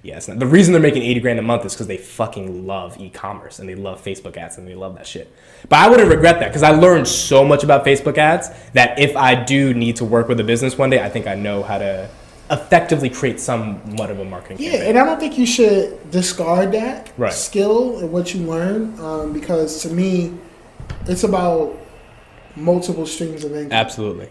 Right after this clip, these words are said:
Speaker 2: And
Speaker 1: Yeah.
Speaker 2: so if you can create a business that makes, let's say, a thousand dollars a month,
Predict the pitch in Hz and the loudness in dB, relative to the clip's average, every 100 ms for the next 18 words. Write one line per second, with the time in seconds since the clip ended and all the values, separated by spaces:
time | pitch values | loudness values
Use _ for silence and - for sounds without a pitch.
0 | - 156 - 175 156 175 240 226 - 202 | -16 -10 0 2 2 2 2 0 -4 -2
1 | 180 151 175 170 175 160 151 143 151 - | -2 -2 -4 -4 -4 -6 -8 -8 -10 -12
2 | 151 143 160 139 120 117 110 _ 143 - | -12 -10 -10 -12 -14 -20 -20 _ -20 -18
3 | - - 131 135 127 123 127 131 127 | -18 -18 -18 -18 -20 -20 -20 -20 -20